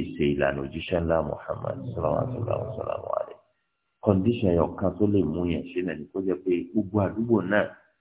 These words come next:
àbí inú ilé náà kò sí mọ́sálásí, kò sí kinní kan, wọ́n wá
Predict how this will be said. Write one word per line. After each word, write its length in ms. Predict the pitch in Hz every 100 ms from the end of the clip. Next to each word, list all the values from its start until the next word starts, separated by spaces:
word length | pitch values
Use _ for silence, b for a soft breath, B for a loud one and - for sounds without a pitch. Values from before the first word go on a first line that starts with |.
| _ _ _ _ _ _
àbí 140 | 73
inú 160 | 95 104
ilé 200 | 92 95 104
náà 200 | 104 98 -
kò 140 | - -
sí 140 | -
mọ́sálásí, 840 | 98 104 110 104 104 104 - 107 104 104
kò 160 | 101 80
sí 180 | - 95
kinní 280 | 95 95 104
kan, 240 | 98 90 87 - _ _ _ _ 80
wọ́n 140 | 82
wá 240 | 85 87